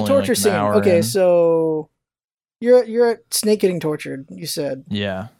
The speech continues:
Speaker 2: All right, so, okay, that stuff's up. So you've seen Ava. There's stuff with Ava that's, like,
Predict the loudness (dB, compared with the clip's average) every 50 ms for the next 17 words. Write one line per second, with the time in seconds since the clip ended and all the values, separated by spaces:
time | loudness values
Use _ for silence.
0 | _ _ -14 -12 -10 -10 -8 -6 -4 -2 0 2 4 4 2 2 0 0 -2 -2
1 | -2 -2 -2 -2 -2 -2 -2 -4 -6 -4 -2 -2 -2 0 0 -2 -2 -2 -4 -4
2 | -4 -2 -2 2 2 2 2 2 0 -4 -2 0 0 0 0 -2 0 0 2 2
3 | 2 2 2 2 2 2 2 0 0 0 0 0 0 -2 -6